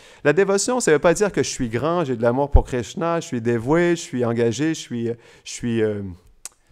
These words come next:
je suis abandonné. Non, ça veut dire je ne suis rien du tout. J'ai pas d'abandon, j'ai pas d'amour, j'ai pas de dévotion, j'ai pas d'humilité. C'est ça, le, les, qu'est-ce que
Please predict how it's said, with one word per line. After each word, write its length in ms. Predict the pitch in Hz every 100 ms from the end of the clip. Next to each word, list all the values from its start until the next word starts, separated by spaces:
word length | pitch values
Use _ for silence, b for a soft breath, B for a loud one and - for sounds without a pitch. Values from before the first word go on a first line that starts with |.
| -
je 80 | -
suis 140 | - 120
abandonné. 520 | 110 123 110 117 180
Non, 120 | 170
ça 160 | 160 123
veut 80 |
dire 180 | 120 180
je 80 | 135
ne 80 | 120
suis 180 | - 139
rien 200 | 143 160
du 120 | 117
tout. 140 | -
J'ai 140 | 135 117
pas 180 | 170
d'abandon, 460 | 170 160 143 143 165
j'ai 160 | 135 120
pas 180 | 165
d'amour, 380 | 165 147 135 156
j'ai 160 | 147 120
pas 180 | 165 170
de 60 |
dévotion, 460 | 160 143 131 - 143
j'ai 140 | 117
pas 200 | 101 147
d'humilité. 580 | 143 127 117 104 - - b b b b -
C'est 160 | -
ça, 240 | - 190 190
le, 80 | - B B 127
les, 260 | 131 - _
qu'est-ce 200 | - 226
que 340 | - 175 175